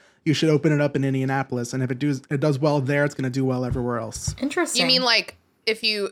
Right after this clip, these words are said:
Speaker 3: like, to start chains,
Speaker 1: Yeah.
Speaker 3: like T G I Fridays
Speaker 1: Yeah.
Speaker 3: and Applebee's
Speaker 1: Yeah.
Speaker 3: and stuff like that? Oh, that's really
Speaker 2: Hmm.
Speaker 3: interesting.
Speaker 2: Yeah.
Speaker 1: Mm-hmm.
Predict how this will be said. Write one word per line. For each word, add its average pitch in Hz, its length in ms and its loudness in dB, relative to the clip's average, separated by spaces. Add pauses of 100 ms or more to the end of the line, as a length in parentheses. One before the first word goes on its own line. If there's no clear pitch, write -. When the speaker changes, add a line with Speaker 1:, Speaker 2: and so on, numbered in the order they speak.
Speaker 3:
like, 208 300 0
to 214 160 -4
start - 280 -2
chains, 190 720 -6
Speaker 1:
Yeah. 196 80 8
Speaker 3:
like - 360 -2
T 233 160 -4
G 196 140 2
I 180 120 6
Fridays 170 580 0
Speaker 1:
Yeah. 170 140 4
Speaker 3:
and 156 200 0
Applebee's 180 460 -6
Speaker 1:
Yeah. 147 120 4
Speaker 3:
and 117 60 -4
stuff 190 220 -2
like 196 220 0
that? 202 320 -2
Oh, 170 120 -2
that's 196 240 0
really 226 360 -2
Speaker 2:
Hmm. 294 240 0
Speaker 3:
interesting. 220 500 -2
Speaker 2:
Yeah. 185 240 -2
Speaker 1:
Mm-hmm. 123 420 -4